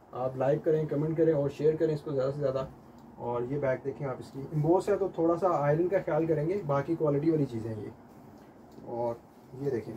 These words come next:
price इसकी टू थाउजेंड है। ये देखें front देखें, back देखें, मिरर की shirt है ये भी। और एक आखिर में design दिखा रहा हूँ।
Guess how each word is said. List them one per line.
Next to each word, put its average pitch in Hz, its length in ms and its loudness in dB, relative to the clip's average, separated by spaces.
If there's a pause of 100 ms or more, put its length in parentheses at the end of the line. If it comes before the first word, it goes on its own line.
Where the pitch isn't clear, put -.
price 156 320 2
इसकी 156 240 -6
टू 160 140 0
थाउजेंड 143 320 0
है। 135 60 -6 (1700)
ये 135 100 -6
देखें 139 240 -6
front 135 340 -6
देखें, 127 300 -4
back 120 260 -2
देखें, 113 320 -8 (200)
मिरर 160 260 2
की 165 160 -4
shirt 117 260 -4
है 113 120 -4
ये 107 80 -4
भी। 113 160 -10 (1200)
और 113 360 -6 (580)
एक 143 260 -6
आखिर 147 260 2
में 175 120 8
design 147 320 0
दिखा 147 180 0
रहा 139 180 0
हूँ। 147 120 -4